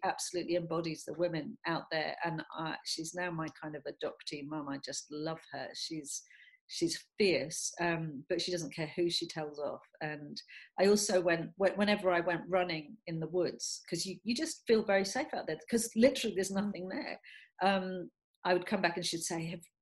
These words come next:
Speaker 1: y-, you need to check for ticks, 'cause there's a lot of Lyme disease out there."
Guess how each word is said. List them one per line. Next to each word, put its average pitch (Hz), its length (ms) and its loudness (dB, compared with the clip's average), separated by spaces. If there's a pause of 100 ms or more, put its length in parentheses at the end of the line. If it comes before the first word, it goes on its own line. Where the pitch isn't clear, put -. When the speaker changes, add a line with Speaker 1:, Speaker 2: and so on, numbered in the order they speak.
(100)
Speaker 1:
y-, 214 140 -6
you 220 140 6
need 254 180 4
to 214 160 -4
check - 280 0
for - 80 -4
ticks, - 520 -2
'cause 160 300 -6
there's 165 140 -4
a 165 60 2
lot 170 120 2
of 160 100 -4
Lyme 160 260 -2
disease - 380 -8
out - 180 -8
there." - 180 -10